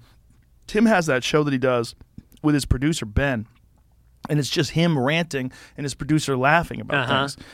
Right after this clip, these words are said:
Speaker 1: So he's got, like, that sort of rant muscle, you
Speaker 2: Yeah.
Speaker 1: know, where they can just rant about things. And then I guess he's, you know, probably takes some of those premises and cherry picks 'em, finds the
Speaker 2: Mm-hmm.
Speaker 1: best ones, and that becomes his comedy. So he had
Speaker 2: Mm-hmm.
Speaker 1: so much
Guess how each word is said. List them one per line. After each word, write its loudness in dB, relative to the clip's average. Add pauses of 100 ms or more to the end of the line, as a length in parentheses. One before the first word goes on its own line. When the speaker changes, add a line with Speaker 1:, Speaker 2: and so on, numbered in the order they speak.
(120)
Speaker 1:
So 0
he's 2
got, 4
like, 0
that 0
sort -4
of -4
rant -4
muscle, 0 (340)
you -2
Speaker 2:
Yeah. 2
Speaker 1:
know, 2
where 2
they 0
can -2
just 0
rant 4
about 0
things. -2
And 2
then 2
I 0
guess 0
he's, -4
you -4
know, 2
probably 0
takes -4
some -2
of 0
those 0
premises -2
and -6
cherry 0
picks -8
'em, 0 (360)
finds 2
the 2
Speaker 2:
Mm-hmm. -4
Speaker 1:
best 0
ones, -2
and 0
that 2
becomes -2
his -8
comedy. 0
So -4
he 0
had -2
Speaker 2:
Mm-hmm. -6
Speaker 1:
so 4
much -2